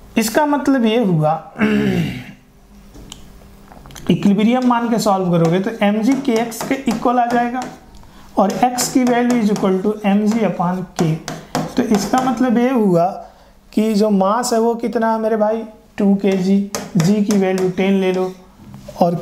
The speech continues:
के की value दिया होगा टू हंड्रेड दिया है, तो के की value टू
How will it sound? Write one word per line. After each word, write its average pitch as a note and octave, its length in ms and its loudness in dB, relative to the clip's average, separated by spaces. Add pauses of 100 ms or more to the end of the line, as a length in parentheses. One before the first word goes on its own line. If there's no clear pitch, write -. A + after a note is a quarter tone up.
के G#3 140 2
की G#3 160 0
value F#3+ 300 2
दिया E3+ 280 4
होगा D#3+ 340 0 (960)
टू G#3+ 180 2
हंड्रेड E3+ 440 2
दिया D#3+ 260 0
है, D3+ 160 -10 (640)
तो F#3+ 100 2
के G#3 240 0
की G3+ 180 2
value F#3+ 260 2
टू G3+ 220 0